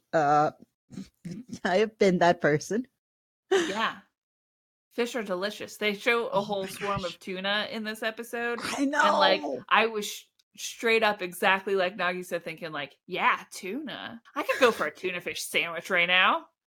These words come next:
Speaker 1: 'Cause they didn't show, like, the really ugly fish that are really yummy, but oh my God, they are so fucking ugly.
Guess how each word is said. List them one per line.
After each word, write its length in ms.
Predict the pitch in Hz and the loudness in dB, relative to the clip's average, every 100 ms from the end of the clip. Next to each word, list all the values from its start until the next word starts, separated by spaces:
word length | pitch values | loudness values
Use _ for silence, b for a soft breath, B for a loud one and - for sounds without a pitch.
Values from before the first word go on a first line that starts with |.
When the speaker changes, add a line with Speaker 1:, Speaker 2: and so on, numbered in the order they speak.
| _ - | _ 0
Speaker 1:
'Cause 200 | 247 - | 2 6
they 120 | 240 | 6
didn't 300 | 233 262 339 | 6 4 2
show, 200 | - 254 | 4 6
like, 220 | 214 190 | 6 6
the 120 | 170 | 6
really 300 | 156 180 185 - | 6 6 4 4
ugly 340 | 147 143 196 | 2 4 2
fish 380 | 202 - - 254 | 4 4 4 4
that 180 | - 180 | 0 2
are 200 | 156 156 131 - - | 4 2 0 -12 -4
really 340 | 220 196 180 | 2 4 4
yummy, 400 | 156 165 160 147 | 4 2 4 0
but 280 | 139 - - _ | 0 0 0 _
oh 160 | 208 196 | 6 6
my 160 | 180 | 6
God, 300 | 170 160 143 | 6 4 4
they 160 | 175 147 | 4 4
are 100 | 131 | 2
so 300 | - - 156 | -2 -4 -4
fucking 460 | - 135 143 143 139 | -2 -4 -4 -4 0
ugly. 400 | 131 123 120 | 0 0 -2